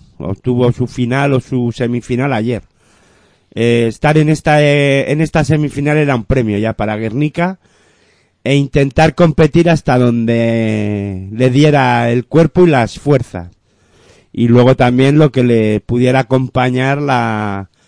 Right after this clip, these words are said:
la jugadora que ayer, que ayer nos maravilló a todos y hoy, pues, Williams, pues, no ha estado nada bien. Con esos cero de diecisiete. Al igual que ayer dijimos que se salió y tal, hoy hay que decir que se ha salido, pero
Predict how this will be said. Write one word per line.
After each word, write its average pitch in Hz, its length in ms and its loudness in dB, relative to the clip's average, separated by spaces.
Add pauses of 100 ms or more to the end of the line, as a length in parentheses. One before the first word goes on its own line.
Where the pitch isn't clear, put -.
(380)
la 113 160 -4
jugadora 123 520 0
que 139 120 -6
ayer, 127 680 0
que 127 100 -8
ayer 127 340 -2
nos 143 260 0
maravilló 120 520 -2
a 127 60 -4
todos 135 480 -4
y 127 120 -2
hoy, 123 260 0
pues, 98 760 -4 (500)
Williams, 143 640 -2
pues, 135 200 -4
no 135 80 -4
ha 139 40 0
estado 104 280 -6
nada 92 220 -6
bien. 98 280 -6 (720)
Con 113 160 -4
esos 151 280 -2
cero 185 500 0
de 151 300 -2
diecisiete. 139 840 -2 (440)
Al 117 160 -2
igual 131 240 2
que 180 100 0
ayer 175 220 4
dijimos 170 540 4
que 165 140 0
se 170 120 0
salió 156 380 0
y 165 80 0
tal, 180 380 0
hoy 127 160 0
hay 143 100 0
que 143 100 -4
decir 139 400 -2
que 151 300 0
se 127 160 -4
ha 135 80 0
salido, 131 420 0
pero 113 460 0